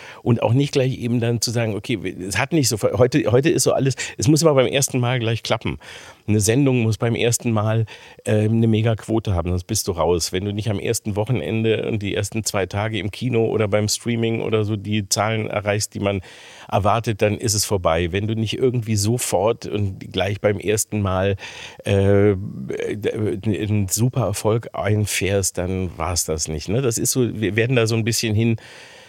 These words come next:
hingetrieben oder das, das bringt man uns irgendwie so bei. Und ich glaube, das ist falsch. Also, weil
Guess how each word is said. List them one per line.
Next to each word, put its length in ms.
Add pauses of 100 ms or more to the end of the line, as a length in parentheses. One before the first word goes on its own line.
(340)
hingetrieben 960
oder 260
das, 280
das 180
bringt 320
man 140
uns 640 (220)
irgendwie 340
so 120
bei. 560
Und 180
ich 200
glaube, 400 (160)
das 180
ist 140
falsch. 600
Also, 300
weil 240